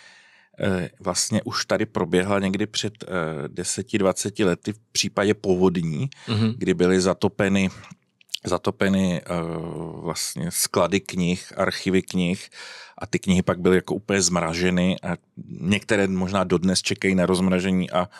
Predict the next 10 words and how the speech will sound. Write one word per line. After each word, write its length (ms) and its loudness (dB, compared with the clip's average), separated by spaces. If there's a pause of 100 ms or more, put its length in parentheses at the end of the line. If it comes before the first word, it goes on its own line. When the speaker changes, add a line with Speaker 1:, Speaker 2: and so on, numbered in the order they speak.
Speaker 1:
ošetření 640 0
tak, 260 -2
aby 200 2
přežily, 500 0 (320)
včetně 380 -2
starých 400 0
tisků, 560 -2
velmi 280 2
vzácných 560 0
knih. 300 -8